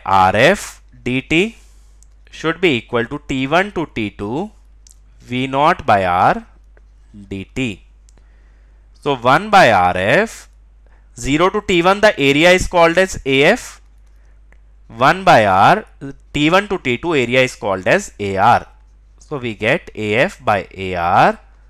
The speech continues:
is R F by R. If you see here, I told that zero to T one area is A F and T one to T two area is A R.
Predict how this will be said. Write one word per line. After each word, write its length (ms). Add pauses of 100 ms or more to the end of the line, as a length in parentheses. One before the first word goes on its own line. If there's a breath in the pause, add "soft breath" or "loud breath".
(560)
is 320
R 240
F 260
by 420 (340)
R. 200 (540)
If 160
you 120
see 260
here, 440 (300 soft breath)
I 200
told 420
that 220
zero 300
to 160
T 200
one 160
area 280
is 300
A 200
F 280
and 240
T 140
one 160
to 100
T 200
two 180
area 320
is 440 (160)
A 140
R. 160